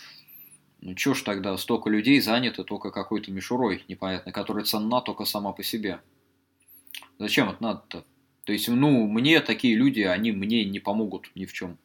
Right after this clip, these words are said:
абсолютно. То есть это, это что-то странное. А, значит, а, но в то же время люди, которые заняты исключительно технической составляющей,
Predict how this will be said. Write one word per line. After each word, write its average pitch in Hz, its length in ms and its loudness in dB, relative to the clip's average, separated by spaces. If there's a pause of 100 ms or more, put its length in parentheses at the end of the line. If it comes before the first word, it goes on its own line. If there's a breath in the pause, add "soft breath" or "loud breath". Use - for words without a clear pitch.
абсолютно. 87 480 -10 (520 loud breath)
То 110 80 2
есть 104 160 2
это, 120 160 4
это 120 160 2
что-то - 300 -2
странное. 92 560 -2 (880 loud breath)
А, 95 720 4 (180)
значит, 110 420 0 (140)
а, 90 580 0
но 110 100 -2
в - 40 -8
то 175 140 4
же 135 120 2
время 127 320 6
люди, 120 220 4
которые 113 300 2
заняты 110 340 2
исключительно 107 480 -2
технической 110 500 -2
составляющей, 107 840 0